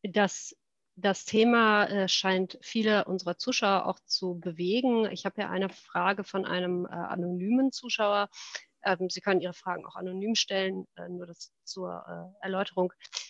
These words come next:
Ähm, er schreibt, die Kompetenzen des Europaparlaments sind ja sehr stark von der Gnade der Regierungschefs abhängig, die ja meines Wissens nach eventuelle Vertragsänderungen zur Stärkung des Parlaments beschließen müssen. Welche Druckmittel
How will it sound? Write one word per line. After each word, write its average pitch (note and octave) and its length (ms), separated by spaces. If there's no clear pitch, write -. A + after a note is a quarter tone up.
Ähm, F#3 340
er F#3 160
schreibt, - 500
die G#3+ 60
Kompetenzen F#3+ 680
des E3 120
Europaparlaments A3 840
sind - 120
ja F3 120
sehr F3 160
stark F#3 340
von E3+ 140
der E3 80
Gnade E3+ 420
der E3 140
Regierungschefs G#3 680
abhängig, F#3+ 460
die F3 60
ja E3 100
meines F#3 400
Wissens - 320
nach G3+ 240
eventuelle F3+ 560
Vertragsänderungen G#3 1040
zur - 140
Stärkung A3 600
des - 140
Parlaments A3+ 500
beschließen E3 460
müssen. - 300
Welche G3+ 300
Druckmittel G3 840